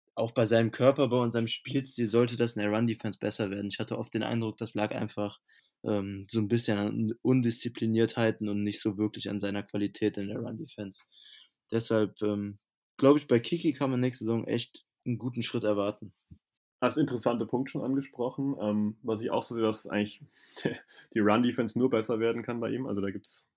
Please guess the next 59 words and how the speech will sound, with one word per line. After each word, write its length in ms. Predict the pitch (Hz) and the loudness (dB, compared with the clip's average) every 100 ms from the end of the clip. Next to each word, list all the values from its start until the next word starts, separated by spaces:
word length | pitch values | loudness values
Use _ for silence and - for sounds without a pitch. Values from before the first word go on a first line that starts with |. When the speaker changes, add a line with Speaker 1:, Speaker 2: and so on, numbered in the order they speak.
| _ | _
Speaker 2:
kaum 260 | 107 107 | -2 0
was, 180 | 113 113 | 0 -2
Speaker 1:
Ja. 100 | 110 | 0
Speaker 2:
wo 60 | 107 | 0
man 80 | |
sagen 160 | 104 104 | 0 -2
kann, 100 | 110 | -4
das 120 | 104 | -6
kann 160 | - 107 | -4 -4
schlechter 340 | 107 110 123 | -2 -2 -2
werden. 300 | 117 123 143 _ _ _ _ | -4 -6 -8 _ _ _ _
Ähm, 220 | 110 110 110 | 0 2 2
ob 140 | 127 | 2
seine 180 | 139 123 | 2 2
Snap-Zahlen 760 | - 127 175 - - 107 110 110 | 0 -2 -2 -2 -4 0 0 -2
per 220 | 104 98 | -2 0
se 220 | 104 104 | 2 0
hochgehen, 560 | 110 160 - 113 117 104 | 0 -4 -2 -4 -4 -6
weiß 300 | 101 110 107 | -4 -4 -4
ich 140 | 104 | -6
allerdings 380 | 85 87 101 - | -8 -8 -12 -8
gar 140 | 95 | -4
nicht. 220 | 110 135 _ _ _ _ 104 | -4 -6 _ _ _ _ -2
Ähm, 420 | 101 101 107 - - | 0 2 -2 -8 -4
liegt, 140 | 131 | 0
glaub 120 | 151 147 | 6 6
ich, 60 | |
auch 60 | 147 | 6
wieder 120 | 135 | 4
so 60 | 113 | 2
ein 40 | |
bisschen 160 | 98 101 | -2 0
an 100 | 104 | 2
Joe 180 | 107 | 2
Barry 280 | 98 101 113 | 2 2 2
und 60 | 123 | 0
was 160 | 110 | -4
wir 60 | 110 | -2
da 120 | 110 | -2
zu 160 | - 107 | -2 -2
sehen 220 | 98 95 | 0 -2
bekommen. 540 | 92 - 104 107 117 - _ _ _ - | -4 -6 -4 -4 -4 -10 _ _ _ -6
Was 200 | 107 107 | -4 -2
man 100 | 117 | 0
ja 80 | 107 | 0
so 100 | 101 | 0
raushört, 460 | 98 117 127 127 | 2 2 0 -4
ist, 120 | 117 120 | -4 -6
dass 80 | |
er 60 | 113 | -4
halt 240 | 117 113 | -2 -2
schon 360 | - 131 135 135 | -2 -2 0 0
mit 180 | 131 110 | -2 0
relativ 360 | 123 135 113 | 0 0 -4
wenigen, 500 | 107 139 135 117 113 113 | 0 2 2 0 -2 -2
äh, 240 | 104 107 | -2 -2
D-Linern 640 | 104 127 117 101 101 98 101 | -2 -4 -2 -2 -2 -4 -6
vorne, 640 | - 107 113 117 120 117 - | -6 -4 -2 -4 -4 -6 -10
äh, 200 | - | -16